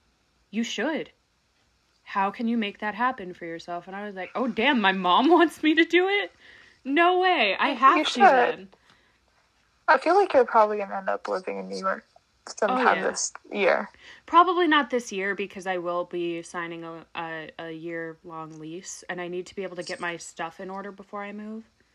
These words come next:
Speaker 2: Yeah, well, this year and next year.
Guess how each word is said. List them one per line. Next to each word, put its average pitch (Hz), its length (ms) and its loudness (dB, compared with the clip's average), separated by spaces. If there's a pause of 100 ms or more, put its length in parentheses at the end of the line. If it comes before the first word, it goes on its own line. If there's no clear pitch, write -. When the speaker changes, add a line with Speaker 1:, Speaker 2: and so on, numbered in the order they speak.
(580)
Speaker 2:
Yeah, 233 140 8
well, 226 220 6
this 247 240 -2
year 220 180 4
and 202 300 -8
next - 320 -12
year. 254 180 -10